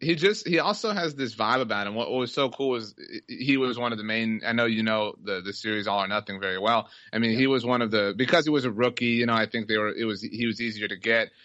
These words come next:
Speaker 1: I mean, it was really cool to get to know him, and he just seems like the coolest guy.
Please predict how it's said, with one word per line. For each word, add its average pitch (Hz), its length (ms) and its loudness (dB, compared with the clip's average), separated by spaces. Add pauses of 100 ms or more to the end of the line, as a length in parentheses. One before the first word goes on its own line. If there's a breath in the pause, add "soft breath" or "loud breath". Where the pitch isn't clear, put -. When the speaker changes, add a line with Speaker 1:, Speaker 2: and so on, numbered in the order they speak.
(200 loud breath)
Speaker 1:
I 117 80 0
mean, 123 120 2
it 120 40 2
was 120 180 2
really 147 260 4
cool 139 240 2
to 123 120 0
get 120 160 2
to 113 80 -2
know 117 240 4
him, 107 300 -2
and 110 200 -2
he 110 60 0
just 120 240 -2
seems 120 240 -2
like 107 160 0
the 107 60 -8
coolest 156 340 -2
guy. 190 160 -2